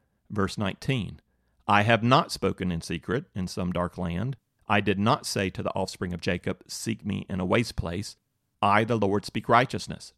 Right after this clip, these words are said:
declaring things that are upright." God's plan unfolds as he has foretold. His intention has always been to gather a people made up of all nations, with Israel playing a special role.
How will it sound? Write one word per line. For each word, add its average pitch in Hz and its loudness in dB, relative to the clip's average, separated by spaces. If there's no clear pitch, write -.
declaring 101 -2
things 92 -4
that 95 -4
are 95 -2
upright." 101 -4
God's 98 2
plan 101 -4
unfolds 101 0
as 104 -6
he 101 -6
has 92 -8
foretold. 101 -2
His 98 -4
intention 101 -2
has 101 -4
always 98 0
been 110 -2
to 107 -2
gather 110 2
a 107 0
people 110 -4
made 107 0
up 107 -2
of 98 -4
all 104 -2
nations, 107 -2
with 98 -8
Israel 104 0
playing 101 -4
a 95 -6
special - -4
role. 98 0